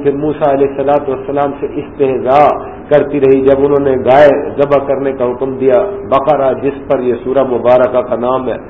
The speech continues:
سورۃ البقرہ، تو انہوں نے کہا، "اتتخذنا ہزوا، ہم سے مذاق کر رہے ہو؟" اور پھر یہ کہا، "لن نؤمن لک حتی نری اللہ جہرا، ہم تجھ پر ایمان نہیں لائیں گے جیسے تو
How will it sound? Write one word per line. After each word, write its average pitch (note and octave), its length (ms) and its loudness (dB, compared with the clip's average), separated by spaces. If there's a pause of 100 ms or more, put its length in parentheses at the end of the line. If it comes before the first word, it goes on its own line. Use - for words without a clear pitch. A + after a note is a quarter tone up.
(400)
سورۃ C#3 280 2
البقرہ، C3 560 2 (440)
تو C3+ 80 0
انہوں D#3 140 2
نے D#3+ 80 0
کہا، D#3 220 2
"اتتخذنا D#3 960 0
ہزوا، D3 640 2 (360)
ہم D3+ 100 -2 (100)
سے E3 80 0
مذاق D3 440 2
کر G#3 220 6
رہے E3 160 2
ہو؟" - 120 -10 (1500)
اور C3 140 0
پھر F3 240 -2
یہ F3+ 220 4
کہا، D#3+ 480 4 (180)
"لن D#3+ 260 0
نؤمن E3+ 420 0
لک D3 340 0
حتی F3 720 2
نری D3 200 0
اللہ C#3+ 480 2
جہرا، B2 360 2 (460)
ہم F#3 160 4
تجھ G3 220 2
پر F3+ 260 4
ایمان F3+ 320 2
نہیں F#3+ 140 4
لائیں F3 260 6
گے F3+ 60 4
جیسے F3 280 2
تو G#3+ 80 0